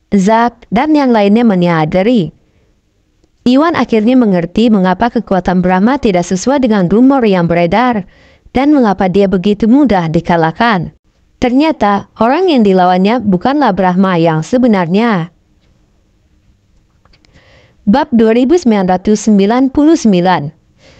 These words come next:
Sialan, siapa sangka ada penipu. Brahma yang menjem-,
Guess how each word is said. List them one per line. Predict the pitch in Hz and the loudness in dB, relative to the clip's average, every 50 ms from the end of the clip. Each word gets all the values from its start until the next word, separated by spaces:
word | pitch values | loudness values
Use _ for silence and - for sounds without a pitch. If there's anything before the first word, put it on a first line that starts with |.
| - _ _ _ | -20 _ _ _
Sialan, | - - - 220 202 208 220 214 196 180 190 226 233 175 156 160 - _ _ _ _ _ | -10 -4 -2 0 2 2 2 0 0 0 0 0 -2 -4 -6 -10 -12 _ _ _ _ _
siapa | _ - 226 214 208 214 | _ -2 -2 0 0 0
sangka | - - 294 302 262 214 214 190 | -2 -2 -2 -2 0 0 0 0
ada | 180 185 | -2 -2
penipu. | 185 - 214 214 254 311 311 - 349 359 - 180 - _ _ _ _ _ _ _ _ _ _ 214 | -2 0 0 0 0 0 0 0 0 0 0 0 -4 _ _ _ _ _ _ _ _ _ _ -2
Brahma | 196 233 240 254 262 262 302 330 311 285 | 0 0 0 -2 0 0 0 0 2 0
yang | 247 202 180 | 2 2 2
menjem-, | 170 165 156 156 165 165 170 185 - | 0 0 0 -2 -2 -2 -2 -4 -6